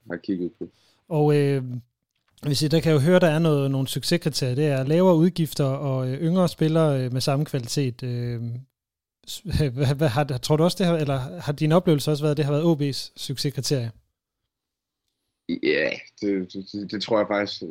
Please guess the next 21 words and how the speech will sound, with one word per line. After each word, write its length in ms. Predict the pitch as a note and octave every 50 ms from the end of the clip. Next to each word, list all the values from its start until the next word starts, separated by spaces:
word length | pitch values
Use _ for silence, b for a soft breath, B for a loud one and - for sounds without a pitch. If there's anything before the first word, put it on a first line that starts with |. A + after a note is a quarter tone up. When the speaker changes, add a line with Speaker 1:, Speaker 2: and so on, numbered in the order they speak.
| E2 - - - - -
Speaker 1:
Jeg 120 | - G2+ G2
tror, 180 | - A#2 A2+
det 100 | G#2 G#2+
er 80 | G#2 G#2
sådan 220 | G#2 - A#2+ A2+
i 60 | A2
alle 220 | G2+ G2+ G#2+ A#2 G#2+
klubber, 340 | - A#2+ B2 A#2 G2+ G2 F#2+
ikke? 200 | G2 G2 F#2 E2+
At 80 | - - -
det 120 | F#2+ G2
skal 160 | - - G2
gerne 220 | G2+ G2+ G#2 G#2 G2
være 140 | G2 F#2+ G2
yngre, 420 | G#2 G#2+ A#2 A#2 G#2+ F#2 F#2+ G2 - _ -
og, 180 | F#2+ F#2+ F#2 F#2
øh, 200 | E2+ F2+ F2 - -
uden 200 | - A2 A2+ A2
at 80 | G#2 F#2+
være 140 | F2+ F2+ E2+
dårligere. 440 | G#2 G#2 G#2+ A2 A2 G2+ F2+ F#2